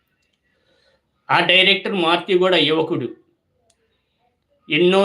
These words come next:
సినిమాలు చేసి తీసుకొచ్చినటువంటి చిన్న వయసు నుంచి సినిమా రంగంలో, తెలుగు ఫిల్మ్ ఇండస్ట్రీలో ఉన్నటువంటి వ్యక్తి. ఆ వ్యక్తికి అవకాశం ఇచ్చాడంటే ప్రభాస్ ఎంత గొప్పవాడు, ఎంత సాధారణంగా ఉంటాడు.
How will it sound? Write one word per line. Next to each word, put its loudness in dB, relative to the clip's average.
సినిమాలు 0
చేసి -2
తీసుకొచ్చినటువంటి -6
చిన్న -4
వయసు -2
నుంచి -8
సినిమా 2
రంగంలో, 0
తెలుగు 2
ఫిల్మ్ -2
ఇండస్ట్రీలో 0
ఉన్నటువంటి 0
వ్యక్తి. -4
ఆ 2
వ్యక్తికి -2
అవకాశం 0
ఇచ్చాడంటే 2
ప్రభాస్ 0
ఎంత -4
గొప్పవాడు, 0
ఎంత -4
సాధారణంగా 2
ఉంటాడు. 0